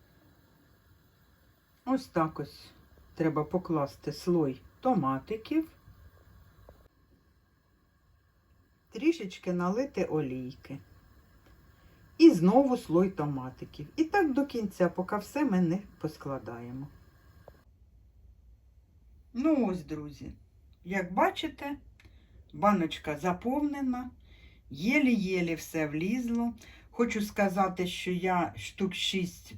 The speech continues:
помидорчиків не дорізала, тому що вони не вмістилися на мою тарілку. І в ітогі десь кіло двісті помидор.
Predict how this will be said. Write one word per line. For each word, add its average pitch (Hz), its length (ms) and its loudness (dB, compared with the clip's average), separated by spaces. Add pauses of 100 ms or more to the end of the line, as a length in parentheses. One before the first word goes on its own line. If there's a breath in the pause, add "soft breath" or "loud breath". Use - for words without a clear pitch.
помидорчиків 170 960 -2
не 185 180 0
дорізала, 262 840 2 (400 loud breath)
тому 190 240 0
що 180 220 -2
вони 175 260 0
не 208 260 2
вмістилися 269 800 -2
на 262 140 0
мою 247 300 2
тарілку. 220 760 0 (520 loud breath)
І 262 280 0
в - 20 2
ітогі 233 560 2
десь 220 300 0
кіло 226 380 2
двісті 160 720 -6 (340)
помидор. 214 640 4